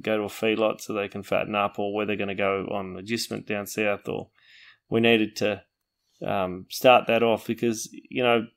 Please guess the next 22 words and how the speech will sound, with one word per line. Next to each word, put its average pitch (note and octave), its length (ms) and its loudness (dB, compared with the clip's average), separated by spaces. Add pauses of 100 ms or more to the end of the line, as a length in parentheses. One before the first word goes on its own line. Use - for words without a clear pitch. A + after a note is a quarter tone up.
(320)
all C3+ 180 2
they're C3 100 6
doing A2+ 280 4
is, G#2+ 280 -4
um, G2+ 360 -4 (1200)
they're G#2 200 0
eating C3 240 4
into G#2+ 200 2
the G#2 100 0
biological G#2+ 680 6
capital G#2+ 640 -2
of A2 120 -8
the G#2+ 60 -16
pasture A2+ 480 4
that's G#2 220 -8
left A2+ 240 0
there G2+ 180 -2
for G2+ 100 -10
the A2 80 -2
cattle G#2+ 320 0
that - 100 -4
remain. G#2 500 -2